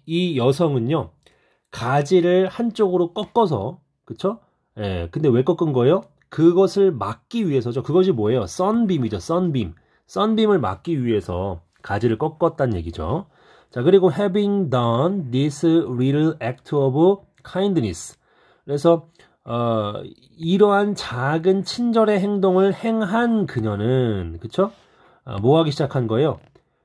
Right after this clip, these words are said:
예, to feel like a mother to him. 그쵸? 예, 그녀는 느-, 뭐처럼 느껴지기, 엄마처럼 느껴지기 시작했죠. 누구에게? 그에게.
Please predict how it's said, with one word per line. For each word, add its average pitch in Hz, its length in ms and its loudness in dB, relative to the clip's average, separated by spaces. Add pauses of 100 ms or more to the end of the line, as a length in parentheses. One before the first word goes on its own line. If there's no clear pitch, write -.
(140)
예, 98 180 -8
to 190 200 0
feel 170 540 2
like 98 560 -6 (520)
a 143 300 2
mother 139 640 2
to 120 160 -4
him. 92 260 -4 (800)
그쵸? 156 360 -2 (260)
예, 104 100 -6
그녀는 147 540 -2 (160)
느-, 139 240 -2 (320)
뭐처럼 175 540 2
느껴지기, 139 360 0
엄마처럼 170 720 0
느껴지기 120 400 -2
시작했죠. 110 420 -8
누구에게? 110 400 -2
그에게. 98 500 -4